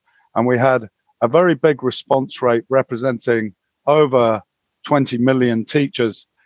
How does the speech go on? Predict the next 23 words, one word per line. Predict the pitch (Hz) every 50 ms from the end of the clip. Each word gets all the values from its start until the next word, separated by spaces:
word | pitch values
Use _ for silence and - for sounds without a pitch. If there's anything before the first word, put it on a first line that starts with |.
| _ - -
and | 120 127 131
it | 135 135
gives | 147 127 120
a | 131 131
really | 131 147 143 127 120
clear | - - - 139 127 113
sense | - - - 165 151 131 127 - - - - -
of | 123 120 110 -
where | 135 135 135 131 127
people | - - 131 117 - 117
are | 113
going | - - 135 139 147 147 143 139
with | 127 107 -
this. | 113 107 107 - - - _ _ - - - _ - -
There | 139 151
were | 156 151
three | - - - - - 190 196 208 214 190
things | 170 - - 196 185 175 147 127 113 - -
that | 139 131 131
were | 131 127
the | 127 123
biggest | - 151 151 139 151 127 - - -
issues | 151 147 - - 156 139 117 107 92 - -